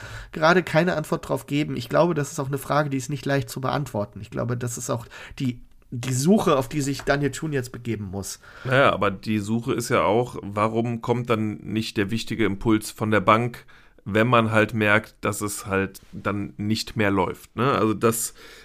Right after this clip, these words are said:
Speaker 2: muss man, aber das hast du ja eben auch schon gut rausgearbeitet, das muss man so deutlich kritisieren.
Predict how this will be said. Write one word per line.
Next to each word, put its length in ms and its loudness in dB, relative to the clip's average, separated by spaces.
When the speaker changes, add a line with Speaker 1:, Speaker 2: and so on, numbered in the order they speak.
Speaker 2:
muss 260 2
man, 260 2
aber 120 2
das 160 0
hast 160 -4
du 60 2
ja 40 4
eben 220 0
auch 120 -2
schon 220 -6
gut 160 -8
rausgearbeitet, 580 0
das 140 -8
muss 240 -2
man 300 -2
so 240 0
deutlich 340 0
kritisieren. 720 -2